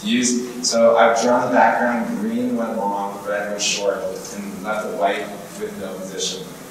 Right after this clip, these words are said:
Here's a bit of a closer view. It broke out in, on April first over forty-one hundred, and just, uh, just last week, it took out the twenty-day low. So you could have been long from forty-one hundred,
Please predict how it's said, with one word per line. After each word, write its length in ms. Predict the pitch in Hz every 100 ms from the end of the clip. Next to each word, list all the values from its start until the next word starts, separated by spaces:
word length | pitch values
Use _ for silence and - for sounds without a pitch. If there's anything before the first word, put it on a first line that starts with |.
| - -
Here's 200 | 120 117
a 320 | 117 - 117 -
bit 60 | 123
of 140 | 117
a 180 | - 113
closer 400 | 117 117 107 98
view. 360 | 101 101 101 - - - 107
It 100 | 110
broke 320 | 123 123 120
out 460 | 120 120 120 120 110
in, 160 | -
on 240 | - - -
April 200 | - -
first 500 | - 120 - - 113
over 240 | 104 104
forty-one 800 | - - 110 113 110 107 107 -
hundred, 580 | - 214 - - - - - - - - -
and 420 | - - 214 -
just, 500 | - - - - -
uh, 580 | - 113 107 107 98 98
just 280 | - 120 131
last 320 | 120 120 123
week, 160 | 127 120
it 420 | - - 110 107
took 220 | - 120
out 260 | 120 104 104
the 140 | -
twenty-day 340 | 104 101 101 95
low. 340 | 98 98 - - -
So 160 | - 120
you 120 | -
could 160 | -
have 100 | -
been 120 | 123 117
long 260 | 113 -
from 100 | -
forty-one 320 | 240 - 233 -
hundred, 400 | 233 226 -